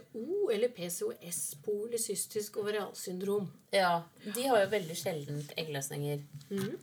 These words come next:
Speaker 2: Men de har jeg lært er fertile i lengre alder på grunn av det, da.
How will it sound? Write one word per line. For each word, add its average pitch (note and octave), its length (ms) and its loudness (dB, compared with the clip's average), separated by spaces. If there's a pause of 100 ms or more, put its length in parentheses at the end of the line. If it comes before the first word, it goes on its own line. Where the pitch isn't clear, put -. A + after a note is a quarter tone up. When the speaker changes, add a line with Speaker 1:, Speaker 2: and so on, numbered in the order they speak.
(220)
Speaker 2:
Men A3 140 -4
de G#3+ 200 -4
har C#4+ 160 4
jeg A#3+ 100 6
lært F3+ 180 2
er D#3 60 0
fertile D#3+ 560 -4
i E3 80 0
lengre D#3 320 -4
alder D3+ 240 -2
på F3 140 -10
grunn D#3+ 180 -6
av E3 140 -4
det, G#3 100 0
da. D#4 120 -2